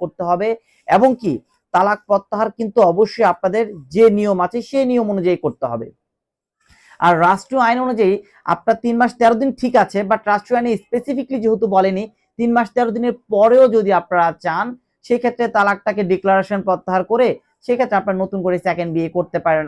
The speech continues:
আপনার ওয়াইফকে, সেক্ষেত্রে কোনো বাধা নিষেধ স্পষ্টভাবে বলা নেই। তবে এইটাকে আমরা অবশ্যই, আমি বলবো যে ধর্মীয় বিষয়টা এক্ষেত্রে মানাটা উচিত।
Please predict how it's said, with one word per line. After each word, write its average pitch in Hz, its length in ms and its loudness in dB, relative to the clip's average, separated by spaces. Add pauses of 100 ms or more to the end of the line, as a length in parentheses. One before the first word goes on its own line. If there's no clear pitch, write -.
আপনার 147 220 -4
ওয়াইফকে, 139 400 -4 (340)
সেক্ষেত্রে 208 380 -4
কোনো 226 100 -4 (100)
বাধা 156 240 2
নিষেধ 180 200 -8 (220)
স্পষ্টভাবে 185 560 -4 (200)
বলা 151 320 2
নেই। 120 100 -8 (320)
তবে 208 160 4 (200)
এইটাকে 208 300 0 (100)
আমরা 165 240 0
অবশ্যই, 180 360 -4 (380)
আমি 196 160 0 (100)
বলবো 214 200 4 (100)
যে 220 80 2 (360)
ধর্মীয় 214 380 6
বিষয়টা 233 280 -2
এক্ষেত্রে 202 420 -2
মানাটা 170 260 -2 (180)
উচিত। 123 240 -10